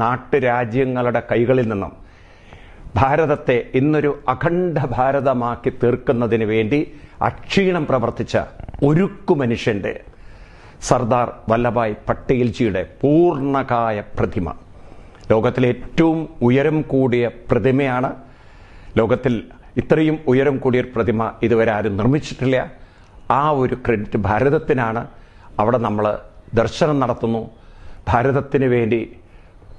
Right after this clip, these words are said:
ത്യാഗവും അർപ്പണവും സ്വാതന്ത്ര്യ സമരത്തെ ഗാന്ധിജിയോടൊപ്പം ചേർന്ന് നയിച്ച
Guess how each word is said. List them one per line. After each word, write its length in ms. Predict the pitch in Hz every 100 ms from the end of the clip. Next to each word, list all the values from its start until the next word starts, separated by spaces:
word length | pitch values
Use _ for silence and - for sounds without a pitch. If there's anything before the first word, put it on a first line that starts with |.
| -
ത്യാഗവും 540 | 113 107 127 139 135 87 - -
അർപ്പണവും 640 | 110 - - 156 151 127 80 - - - -
സ്വാതന്ത്ര്യ 540 | 123 123 135 127 131
സമരത്തെ 580 | 123 120 127 139 - 107 - - - -
ഗാന്ധിജിയോടൊപ്പം 760 | 113 113 123 131 120 113 117 110
ചേർന്ന് 380 | - 117 117 104
നയിച്ച 360 | 107 127 127